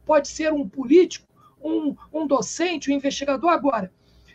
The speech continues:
é, há sempre esta vontade de estar em Portugal. Eu tenho uma série de amigos e de amigas que ocupam postos chaves aqui no Brasil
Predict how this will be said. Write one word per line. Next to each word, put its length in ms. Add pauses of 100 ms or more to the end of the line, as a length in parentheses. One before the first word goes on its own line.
(200)
é, 300
há 160
sempre 520
esta 340
vontade 640
de 80
estar 380
em 60
Portugal. 520 (260)
Eu 160
tenho 220
uma 180
série 560
de 180
amigos 960
e 60
de 120
amigas 680 (300)
que 100
ocupam 520
postos 440
chaves 420
aqui 220
no 80
Brasil 580